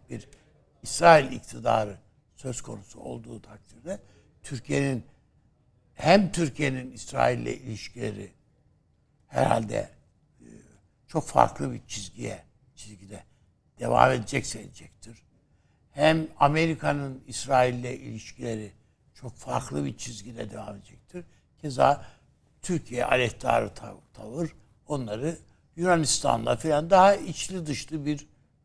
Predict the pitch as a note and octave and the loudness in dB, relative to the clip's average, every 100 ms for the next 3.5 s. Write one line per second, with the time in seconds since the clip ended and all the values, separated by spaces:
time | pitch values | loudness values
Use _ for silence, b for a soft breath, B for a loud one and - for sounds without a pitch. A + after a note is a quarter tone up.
0 | _ - C#3 A#2 B2 - _ _ _ _ | _ -4 2 2 0 -6 _ _ _ _
1 | D#3 D#3 C#3 - C3+ B2+ B2 B2 C3 C3 | -6 -4 -4 -4 -4 -2 -4 -4 -6 -8
2 | D#3+ D3+ - B2 D#3 G#3 _ _ _ - | -10 -8 -8 -10 -10 -12 _ _ _ 2
3 | G3 F#3+ E3 - | 4 6 4 0